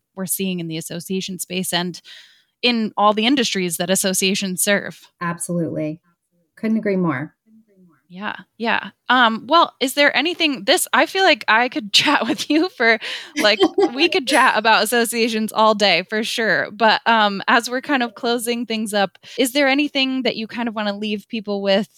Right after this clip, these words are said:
Speaker 1: for either if they're starting out in associations or they've been working in associations for a while and they're just looking for a little nugget of wisdom? <laughs>
Speaker 2: Oh, gosh. Well, I mean,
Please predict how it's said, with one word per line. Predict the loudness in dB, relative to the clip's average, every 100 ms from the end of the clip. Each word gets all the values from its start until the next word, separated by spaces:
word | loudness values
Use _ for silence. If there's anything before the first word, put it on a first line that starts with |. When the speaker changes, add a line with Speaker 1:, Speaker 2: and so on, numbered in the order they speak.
| -10
Speaker 1:
for | -6 -4
either | -4 -2 -2
if | -4
they're | -6
starting | 0 4 4 4
out | 2 0
in |
associations | -4 -2 -2 -2 -4 -4 -4 -4
or | -2
they've | -2
been | -2 -4
working | -4 -6 -6
in | -4
associations | -4 -4 -4 -4 -4 -6 -10
for | -10 -4
a |
while | 2 2 2
and | -4
they're | -8
just | -6 -8 -8 _ _ _ -10
looking | -6 -6
for | -6 -2 -2
a | -2
little | -2 -2 -2
nugget | 0 0 0 -4
of | -4
wisdom? | -4 -2 -2 -2 -4 -6
<laughs> | -10 _ -16 -4
Speaker 2:
Oh, | -2 -2
gosh. | -4 -4 -4 -4
Well, | -2 2 2 4
I | 4
mean, | 4 4